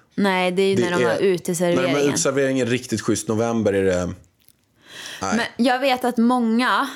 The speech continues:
Speaker 1: går till Berns och deras nya klubb i källaren som heter Le, eller vad den nu heter. Eh,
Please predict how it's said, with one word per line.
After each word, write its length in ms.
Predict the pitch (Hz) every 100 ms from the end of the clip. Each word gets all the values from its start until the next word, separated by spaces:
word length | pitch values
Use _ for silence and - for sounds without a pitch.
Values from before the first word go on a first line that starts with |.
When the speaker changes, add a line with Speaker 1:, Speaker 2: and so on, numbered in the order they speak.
| 269
Speaker 1:
går 280 | 202 202 175
till 200 | 170 180
Berns 600 | 175 220 185 214 233 -
och 420 | - 196 _ - - _ -
deras 520 | 190 208 190 180 165
nya 440 | 202 196 175 165 165
klubb 440 | - 185 160 151
i 200 | 147 170
källaren 440 | 165 185 170 185 175
som 140 | 170
heter 240 | 160 -
Le, 300 | 156 180 190 156
eller 240 | 156 156
vad 120 | 151
den 80 | 151
nu 120 | 156
heter. 400 | 160 160 - - 180 - - - _ _ _ _ _ _ -
Eh, 380 | 190 185 175